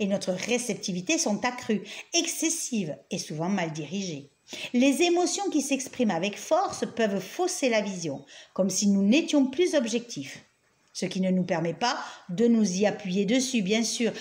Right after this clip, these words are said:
surtout tant que le retour à l'état normal ou à l'expression juste de nos émotions n'aura pas été retrouvé.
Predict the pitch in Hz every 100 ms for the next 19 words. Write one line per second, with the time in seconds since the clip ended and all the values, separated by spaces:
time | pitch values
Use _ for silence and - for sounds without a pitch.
0 | - _ _ _ - - - - 294 -
1 | - 311 294 254 226 202 196 190 220 185
2 | 180 190 190 175 147 180 269 294 214 196
3 | 277 294 - 240 233 202 185 233 - 190
4 | 180 165 160 151 147 - - - - -
5 | 190 208 185 160 - 208 180 151 220 165
6 | 156 214 190 156